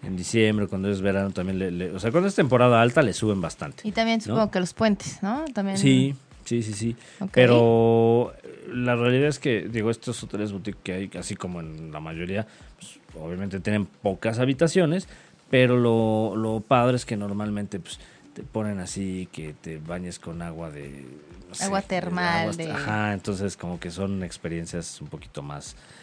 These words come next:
Speaker 1: diferentes a las de un Holiday Inn o de, <laughs> o de esas cadenas gringas, ¿no? O sea, es, es, es muy diferente, pero lo, lo bueno es que tienen, ese tipo de hoteles tienen restaurantes con comida local.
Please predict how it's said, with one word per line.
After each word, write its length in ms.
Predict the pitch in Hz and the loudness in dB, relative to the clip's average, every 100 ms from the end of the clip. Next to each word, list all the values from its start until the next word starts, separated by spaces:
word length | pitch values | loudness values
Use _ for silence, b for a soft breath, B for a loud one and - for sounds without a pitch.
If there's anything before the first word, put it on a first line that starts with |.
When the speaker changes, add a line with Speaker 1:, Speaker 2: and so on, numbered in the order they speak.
| B - | B -6
Speaker 1:
diferentes 680 | 101 - 95 95 92 95 85 | -4 0 0 0 -2 -6 -6
a 40 | |
las 200 | 82 80 | -6 -6
de 340 | 78 80 78 80 | -6 -6 -6 -6
un 380 | 85 87 87 85 | -6 -6 -6 -6
Holiday 540 | 80 76 78 80 92 92 | -6 -6 -6 -6 -6 -6
Inn 160 | 90 | -6
o 120 | 87 71 | -8 -10
de, 100 | 73 | -10
<laughs> 240 | 76 90 | -10 -8
o 40 | 95 | -6
de 80 | |
esas 280 | 87 101 87 | -6 -8 -10
cadenas 520 | - 82 87 85 - 82 | -10 -8 -6 -8 -10 -8
gringas, 440 | 90 87 78 73 | -6 -6 -8 -8
¿no? 100 | 82 | -8
O 40 | 90 | -8
sea, 140 | 87 | -8
es, 100 | 80 | -8
es, 240 | 87 82 | -10 -10
es 160 | 87 95 | -8 -2
muy 240 | 123 127 | 2 2
diferente, 560 | 95 - 92 127 123 196 B B B B - - | 0 -2 -2 0 0 -4 B B B B -6 2
pero 720 | 107 104 101 98 98 98 B B B | 4 4 4 4 2 0 B B B
lo, 260 | - 113 123 | 4 6 8
lo 140 | 127 | 6
bueno 180 | 120 151 | 6 4
es 60 | 151 | 2
que 120 | 143 | -2
tienen, 360 | 135 131 135 135 - - _ _ | -2 0 -2 -4 -14 -20 _ _
ese 200 | - 117 | -8 -6
tipo 260 | 127 123 127 | -4 -2 0
de 60 | 113 | 0
hoteles 360 | 117 113 110 | 0 0 -2
tienen 560 | - 117 110 110 110 107 - | -4 -2 -2 -2 -4 -8 -10
restaurantes 840 | 107 104 - 107 107 104 107 101 - | -10 -6 -2 0 0 -2 -4 -8 -8
con 300 | - 113 113 | -2 0 -2
comida 500 | 104 90 95 92 92 | -4 -6 -6 -6 -6
local. 440 | 95 95 123 113 | -6 -2 -2 -2